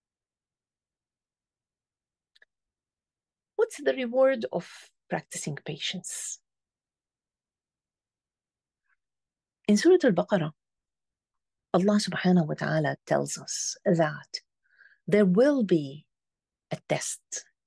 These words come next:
There will be a test. And Allah wants to see what is the reactions of the people, of the believers.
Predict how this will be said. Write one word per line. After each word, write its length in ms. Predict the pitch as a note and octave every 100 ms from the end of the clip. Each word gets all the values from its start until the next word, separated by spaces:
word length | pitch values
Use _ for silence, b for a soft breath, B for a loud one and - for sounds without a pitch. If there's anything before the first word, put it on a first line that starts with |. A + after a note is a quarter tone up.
| _ _ _ _ _ _ _ _ _ _ _ -
There 100 | F3+
will 180 | F3 C#3+
be 180 | D#3 F3+
a 60 | -
test. 480 | F3+ D3 - - - _ b b b _ -
And 720 | G3+ F#3+ F#3 F3+ F#3 F#3+ - - _ _ _ -
Allah 600 | A#3 A#3+ A3+ D4 F4 G4+ F#4 _ b b -
wants 580 | G3 C4+ F4 A4 - -
to 100 | - C4
see 640 | - - C#4 C#4+ A#3+ C#4 b b b
what 400 | F3+ F#3+ C4+ F#4+ - -
is 200 | B3+ B3
the 340 | A3+ G3 G#3+ G3
reactions 1120 | A#3+ - C#4+ F4 G4+ - - G3+ G3 A#3 - b b _
of 220 | G#3+ G#3+ -
the 60 | -
people, 480 | - E4+ A#4 - - _ _ _
of 140 | - -
the 60 | F#3+
believers. 840 | F3 G#3 C4 E4+ E4+ E3+ - -